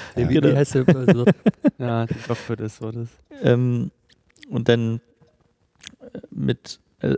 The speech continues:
Speaker 3: elf hab ich irgendwie, ich, mit elf hab ich meinen Mittelstufenabschluss in Blockflöte gemacht. Und meine Blockflöte-Lehrerin hat zu mir gesagt, äh, „Du könntest das beruflich machen, Blockflöte spielen.“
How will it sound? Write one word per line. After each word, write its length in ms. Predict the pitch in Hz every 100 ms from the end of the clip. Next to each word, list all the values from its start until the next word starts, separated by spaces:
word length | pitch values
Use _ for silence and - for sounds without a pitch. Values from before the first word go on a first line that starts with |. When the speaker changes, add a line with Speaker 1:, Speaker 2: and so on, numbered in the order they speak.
| -
Speaker 3:
elf 200 | - 135
hab 100 | 135
ich 120 | 120 -
irgendwie, 160 | 127
ich, 120 | 127 143 - _ _ _ - - _ _ _ _ -
mit 120 | 127
elf 340 | 139 143 -
hab 140 | 127 123
ich 80 | 120
meinen 160 | 120
Mittelstufenabschluss 1300 | 143 170 143 - 131 - - - - 117 - - - -
in 220 | 120 113
Blockflöte 420 | - - - 117
gemacht. 320 | 135 123 - -
Und 220 | 110 110
meine 180 | 113 113
Blockflöte-Lehrerin 1120 | 127 - 117 131 - - 120 123 143 135 123
hat 100 | -
zu 140 | 113
mir 80 | 113
gesagt, 380 | 107 107 - - - - - _ -
äh, 320 | 104 104 107 - _ _ _ _ _ _ _ -
„Du 140 | 127
könntest 340 | - 120 - -
das 80 | -
beruflich 440 | 117 123 - 107
machen, 260 | 107 - 101 _
Blockflöte 400 | 113 - 107 104
spielen.“ 320 | - - 101